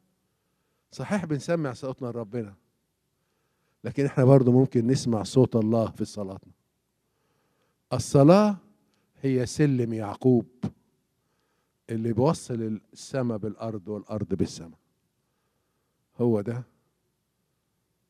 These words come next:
اللي قالته الست العذراء: "تعظم نفس الرب وتبتهج روحي بالله مخلص".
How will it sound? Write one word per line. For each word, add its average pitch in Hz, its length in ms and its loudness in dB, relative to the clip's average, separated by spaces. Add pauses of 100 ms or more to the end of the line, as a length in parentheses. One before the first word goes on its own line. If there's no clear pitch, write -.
(380)
اللي 104 200 -12
قالته 104 440 -14
الست 98 400 -20
العذراء: 90 460 -20 (120)
"تعظم 127 840 -6
نفس 113 420 -10
الرب 101 360 -10 (120)
وتبتهج 107 720 -10
روحي 98 340 -8
بالله 90 420 -18
مخلص". 90 540 -20